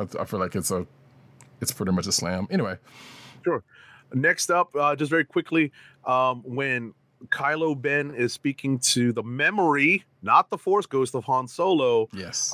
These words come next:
Speaker 2: Uh, apparently, uh, uh, Han says, uh, "I know," in, uh, when he should be re-, replying, "I love you." So
Speaker 1: 'Cause he doesn't know how to say, "I love you." So
Speaker 2: Yeah, exactly. Listen,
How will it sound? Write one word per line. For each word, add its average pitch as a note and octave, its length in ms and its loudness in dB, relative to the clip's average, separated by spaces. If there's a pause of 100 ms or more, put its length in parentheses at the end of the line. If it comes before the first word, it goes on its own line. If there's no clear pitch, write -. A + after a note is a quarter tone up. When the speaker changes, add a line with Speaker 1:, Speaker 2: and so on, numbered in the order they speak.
(120)
Speaker 2:
Uh, B2 160 4
apparently, C#3 840 0 (320)
uh, A2+ 460 2 (200)
uh, G2+ 360 0 (180)
Han C3+ 440 -2
says, A2+ 760 0
uh, G#2+ 340 2
"I B2+ 160 2
know," A#2+ 560 2
in, G#2+ 320 -4
uh, G#2 160 0
when G2 400 -6
he A2+ 140 -2
should B2+ 320 4
be A2 160 2
re-, G2+ 180 0 (100)
replying, G#2+ 540 -2
"I G2 120 -4
love G#2 260 -2
you." E2 240 2 (480)
So F#2 320 0
Speaker 1:
'Cause D#2+ 180 0
he A#2 60 -2
doesn't G#2 240 -2
know A2 60 0
how A2 100 0
to F2+ 80 -4
say, G#2+ 160 -4
"I F#2 60 -2
love - 260 -8 (100)
you." C3 80 2
So - 240 -6
Speaker 2:
Yeah, C#3+ 140 2
exactly. D#3 420 2
Listen, A#3 220 0